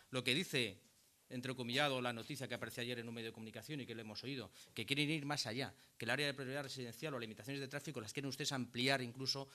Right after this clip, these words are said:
a barrios fuera, eh, de la previsión que ya tenía el equipo de gobierno del Partido Popular de puesta en marcha de las A P Rs,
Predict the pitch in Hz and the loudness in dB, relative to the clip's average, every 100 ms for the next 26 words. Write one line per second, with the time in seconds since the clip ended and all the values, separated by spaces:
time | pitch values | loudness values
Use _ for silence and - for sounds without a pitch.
0 | - 107 107 143 139 127 - 151 123 104 | -10 -4 0 2 0 -4 -2 -2 0 -4
1 | - - - 113 110 107 110 120 117 117 | -12 -20 -4 0 0 0 0 0 0 -2
2 | - 165 135 120 139 131 135 117 123 127 | 0 2 2 4 4 4 2 0 -2 -2
3 | 117 127 127 110 110 127 127 123 127 131 | -2 -2 -2 -4 -6 -4 -6 -2 0 0
4 | 120 - - - 117 117 113 135 127 120 | -2 -14 -20 -8 -2 0 -2 -4 -6 -4
5 | 135 123 120 113 107 104 - 139 131 135 | -4 -4 -4 -2 -2 -2 -2 0 2 0
6 | 139 170 175 | 0 -4 -6